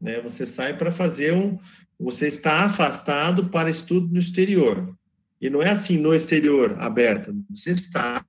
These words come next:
pra Portugal. Tem todo um, todo um processo de acompanhamento, né? A U T F acompanha vocês, tá? É,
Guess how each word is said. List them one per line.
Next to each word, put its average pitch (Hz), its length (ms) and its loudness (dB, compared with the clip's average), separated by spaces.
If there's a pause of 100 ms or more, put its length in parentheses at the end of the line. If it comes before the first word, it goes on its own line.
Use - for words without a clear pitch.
(280)
pra 180 180 -4
Portugal. 175 880 0
Tem - 200 -8
todo 226 400 -4
um, - 60 -8 (380)
todo 196 200 0
um 247 140 -4
processo 175 840 0
de 151 100 -6
acompanhamento, 175 880 -2
né? - 180 -6
A 123 100 -6
U 117 120 -6
T 127 80 -4
F 156 280 -4
acompanha 170 500 -4
vocês, 120 580 -8 (140)
tá? - 180 -12 (480)
É, 101 540 -16